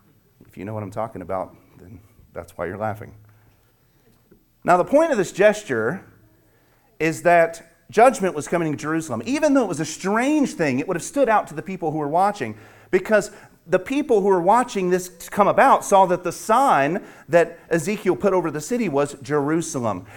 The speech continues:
And they saw that he himself was using Babylonian-style war tactics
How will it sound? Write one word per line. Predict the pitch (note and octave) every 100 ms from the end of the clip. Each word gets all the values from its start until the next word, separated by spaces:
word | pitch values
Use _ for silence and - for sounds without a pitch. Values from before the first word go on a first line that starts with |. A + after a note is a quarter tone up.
| -
And | F3 G#3
they |
saw | G#3 G#3+ G#3+
that | G3+ G3 - -
he | - G#3+ B3+
himself | G#3+ F3+ D#3 G#3 A3+ A3+
was | D3+ C3+
using | F#3+ F3 F3 C3+
Babylonian-style | A2+ F#3 B3+ C4 G3+ D#3 E3 F3+ F#3 F3+ - F3+ E3 F3+ F3+
war | C#3+ C#3+ A#3 C4+
tactics | - A2 G2+ G#2+ B2 - -